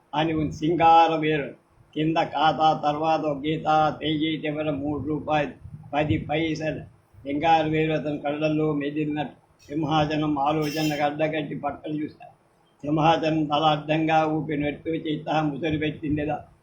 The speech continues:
"ఏం చెయ్యని చెప్పు, ఒక్క సరుకు లేదు కొట్ట." "అవునవును, ఇది గాలి వానంట, బంగ్లాలో పెద్దాళ్ళు అనుకుంటుంటే విన్నానన్న." కలవే సింహాచలం కళ్ళు ఎర్రబడ్డాయి, కోపం పొంగొచ్చింది. అయినా తమాయించుకుని ఏం మాట.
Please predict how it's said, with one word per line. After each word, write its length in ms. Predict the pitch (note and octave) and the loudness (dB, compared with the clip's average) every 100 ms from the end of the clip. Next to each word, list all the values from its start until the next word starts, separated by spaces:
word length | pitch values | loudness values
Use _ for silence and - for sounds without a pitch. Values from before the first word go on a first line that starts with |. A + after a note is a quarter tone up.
| _ C3+ | _ -2
"ఏం 200 | D#3+ D#3+ | 0 0
చెయ్యని 560 | D#3+ D#3 D#3+ D#3 D3 | 0 0 2 0 -2
చెప్పు, 220 | D3+ - | -4 -4
ఒక్క 380 | D#3+ D3+ D3 D3+ | -2 -2 -4 -4
సరుకు 300 | C#3+ D3 D3+ | -2 -2 -2
లేదు 340 | D3 D3+ D3+ C#3+ | -4 -2 -2 -4
కొట్ట." 300 | C3+ C3+ - - - _ - C#3 | -6 -8 -10 -14 -16 _ -8 -2
"అవునవును, 420 | D#3+ D#3+ D#3+ D3 | 0 0 0 -2
ఇది 320 | C#3+ C#3 B2+ | -4 -4 0
గాలి 320 | D3+ D#3 D#3+ | 2 2 2
వానంట, 460 | D3+ D#3 D#3+ D#3 D3+ | 2 2 2 -2 0
బంగ్లాలో 840 | D#3+ D3+ C#3+ D3 D#3 D#3 D#3 D#3 | 0 0 -2 -2 2 4 2 -2
పెద్దాళ్ళు 540 | D#3 - D#3 D#3+ D#3 | -2 -4 2 2 2
అనుకుంటుంటే 840 | D3+ D3+ D3+ C#3+ D3+ D3+ C#3 D3+ D3 | -2 -2 -2 -4 -4 -4 -2 -2 -2
విన్నానన్న." 800 | C#3 C#3+ D3+ D3+ D3+ C#3 B2 - - _ _ _ - D#3 | -4 -2 -2 -2 -4 -6 -10 -12 -16 _ _ _ -6 -2
కలవే 420 | D#3 D#3+ E3 - D3+ | 0 2 0 -4 -4
సింహాచలం 720 | D#3 D3 D#3+ D3+ D3+ D#3+ - | 0 4 4 4 2 0 0
కళ్ళు 280 | D3 D#3+ D3+ | -2 0 2
ఎర్రబడ్డాయి, 800 | D3 D3 D#3 D3+ D3+ D3+ D#3 D3 | 2 0 0 0 0 0 0 0
కోపం 400 | D3 D3 D3+ C#3+ | 0 0 -2 -2
పొంగొచ్చింది. 680 | D3 C#3+ D3+ D3 D3+ D3 | -2 -2 -4 -2 -2 0
అయినా 280 | D3 D3+ D3+ | 0 0 -2
తమాయించుకుని 1080 | - C#3+ D3 D#3 D#3 D#3 C3+ D3 D3+ C#3+ D3 | -2 -4 0 0 0 -2 -4 -6 -6 -4 -4
ఏం 140 | C#3 | -4
మాట. 160 | C3+ | -6